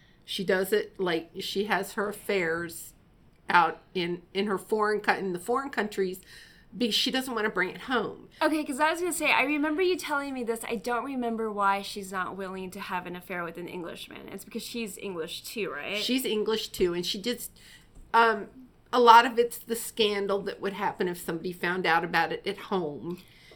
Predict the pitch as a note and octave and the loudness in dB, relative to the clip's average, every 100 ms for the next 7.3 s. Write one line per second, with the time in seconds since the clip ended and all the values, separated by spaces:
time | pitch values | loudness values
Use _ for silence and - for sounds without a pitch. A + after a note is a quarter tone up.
0 | - E3+ G3 E3+ D#3+ E3 - A3+ G#3 G#3 | -4 0 2 4 2 -2 0 4 4 4
1 | - G3+ A3 A3+ - - - - - - | 2 4 4 2 0 -2 -12 -20 -20 -4
2 | G#3 D4 D#4+ D#4+ C4+ B3+ B3+ A3+ - - | 0 2 0 -2 0 0 -2 -4 -10 -8
3 | - A3+ C4+ C#4+ A#3+ A#3+ A#3+ C4 B3+ A#3 | -2 2 2 2 2 0 0 -2 2 0
4 | A#3 G#3+ G3+ G#3 G#3+ - G3+ G#3 F3+ - | 2 0 0 0 -2 0 0 0 -2 -4
5 | - F#3+ - - F#3+ F#3+ G3+ F#3 F3 F3+ | 0 0 0 -6 -6 -6 -2 0 2 0
6 | F3+ E3+ E3+ E3 D#3 B2+ - - D#3 C#2+ | 0 -2 -4 -4 -2 -4 -4 -6 -4 -4
7 | D2 - | -10 -16